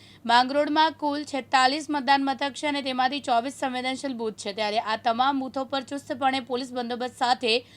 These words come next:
લોકો નિર્ભય અને શાંતિપૂર્ણ માહોલમાં મતદાન કરી શકે તેવી તંત્ર દ્વારા તમામ વ્યવસ્થા ગોઠવવામાં આવી છે.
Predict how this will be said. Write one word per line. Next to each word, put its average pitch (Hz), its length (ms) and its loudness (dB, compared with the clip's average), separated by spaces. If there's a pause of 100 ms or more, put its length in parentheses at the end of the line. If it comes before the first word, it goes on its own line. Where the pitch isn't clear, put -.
(200)
લોકો 269 300 2
નિર્ભય 247 540 0 (420)
અને 254 200 4
શાંતિપૂર્ણ 294 640 0
માહોલમાં 269 400 4
મતદાન 247 440 2
કરી 269 200 -2
શકે 285 260 -6
તેવી 269 220 -6
તંત્ર 247 340 -4
દ્વારા 247 340 2
તમામ 247 420 0
વ્યવસ્થા 233 400 -2
ગોઠવવામાં 208 680 0
આવી 170 180 -8
છે. 170 220 -8